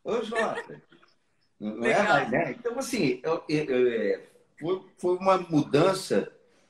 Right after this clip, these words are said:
Speaker 1: muito, muito legal, assim, foi uma coisa interessante. O que era, num primeiro momento, uma coisa adversa, se transformou
Speaker 2: Uma
Speaker 1: numa coisa
Speaker 2: questão,
Speaker 1: muito
Speaker 2: né?
Speaker 1: legal.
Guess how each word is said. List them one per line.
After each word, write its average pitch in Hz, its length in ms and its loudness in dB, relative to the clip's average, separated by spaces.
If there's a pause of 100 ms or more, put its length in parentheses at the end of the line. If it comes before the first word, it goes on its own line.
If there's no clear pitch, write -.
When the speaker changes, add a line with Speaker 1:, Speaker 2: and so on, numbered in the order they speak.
(200)
Speaker 1:
muito, 202 720 -4
muito 160 240 -2
legal, 160 480 8
assim, - 220 -2
foi 143 120 -6
uma 151 60 -4
coisa 160 300 -6 (560)
interessante. 170 760 2
O 127 80 2
que 165 160 2
era, 160 400 6 (240)
num 147 180 -2
primeiro 143 340 -2
momento, 135 420 -4
uma 143 240 -6
coisa 117 640 -2
adversa, 110 800 -4 (260)
se - 160 -14
transformou 151 440 -2
Speaker 2:
Uma 156 60 2
Speaker 1:
numa 165 100 -2
coisa 190 160 4 (100)
Speaker 2:
questão, 285 360 8
Speaker 1:
muito 262 120 4
Speaker 2:
né? 247 120 8
Speaker 1:
legal. 180 520 4